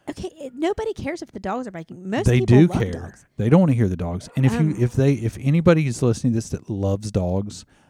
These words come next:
Speaker 2: I've got two that you can have
Speaker 1: Okay, but
Speaker 2: free.
Speaker 1: th-, th-
Speaker 2: I'll even pay for food for a month.
Speaker 1: Listen, we're podcasting in our house and we have two dogs. I mean, it's not the end of the world. You get so irritated when things like that happen during the podcast. It's not a big deal. This is a podcast.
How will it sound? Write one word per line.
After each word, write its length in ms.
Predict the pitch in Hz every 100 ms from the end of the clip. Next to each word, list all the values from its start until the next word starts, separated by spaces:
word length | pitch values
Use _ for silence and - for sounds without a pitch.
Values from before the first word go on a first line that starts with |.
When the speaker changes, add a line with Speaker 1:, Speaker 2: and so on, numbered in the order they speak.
| -
Speaker 2:
I've 160 | 104
got 240 | 139 131 -
two 240 | - 117
that 100 | 104 101
you 100 | 92
can 140 | 82
have 340 | 87 92 85 -
Speaker 1:
Okay, 100 | -
but 80 | 113
Speaker 2:
free. 120 | 107 95 -
Speaker 1:
th-, 140 | - -
th- 120 | - -
Speaker 2:
I'll 120 | 147
even 200 | 156 117
pay 220 | - 110
for 160 | 104 90
food 440 | - - 131 123
for 160 | 107 95
a 40 |
month. 420 | 82 82 78 - - _ _
Speaker 1:
Listen, 480 | 294 370 370 208 139 _ -
we're 200 | 254 320
podcasting 640 | - 311 330 330 339 330
in 60 | 302
our 100 | 254
house 240 | 262 285
and 100 | 254
we 100 | 247
have 220 | 233 269 254
two 180 | -
dogs. 540 | 240 269 254 135 196 -
I 40 |
mean, 160 | 233 233
it's 200 | 214 -
not 220 | 233 254
the 120 | 233
end 100 | 240
of 60 | 220
the 100 | 202
world. 560 | 196 226 240 208 - - _ _ _ _ _ _ _
You 120 | 302
get 140 | 480 -
so 240 | 294 320 202
irritated 600 | 214 262 254 202 185 190
when 140 | 202
things 240 | 226 220
like 140 | 208 196
that 120 | 175
happen 260 | 180 214 208
during 140 | 180
the 60 | 170
podcast. 240 | 214 240
It's 160 | 208 -
not 100 | 269
a 40 |
big 120 | 240 208
deal. 120 | 285
This 80 | -
is 60 |
a 40 | 226
podcast. 540 | - 285 - - -